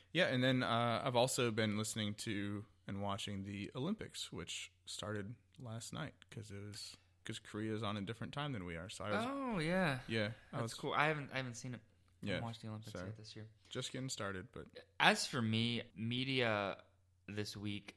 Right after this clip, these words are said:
Speaker 2: I haven't heard too much of <laughs> or, like, read or, or too much.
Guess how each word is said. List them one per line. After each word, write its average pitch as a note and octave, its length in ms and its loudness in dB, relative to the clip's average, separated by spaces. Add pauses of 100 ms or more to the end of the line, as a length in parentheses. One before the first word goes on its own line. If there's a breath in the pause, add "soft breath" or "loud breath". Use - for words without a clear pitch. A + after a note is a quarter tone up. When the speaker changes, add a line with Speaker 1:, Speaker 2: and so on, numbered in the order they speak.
Speaker 2:
I F#2+ 60 -4
haven't F#2+ 440 -8 (200)
heard G2+ 320 -8
too - 120 -12
much G2 260 -6
of G#2+ 360 -8
<laughs> - 460 -6 (520 loud breath)
or, G2 140 2
like, F#2+ 180 0
read G2+ 440 2
or, G2 100 0
or G2 360 -4
too - 120 -8
much. G2 320 -6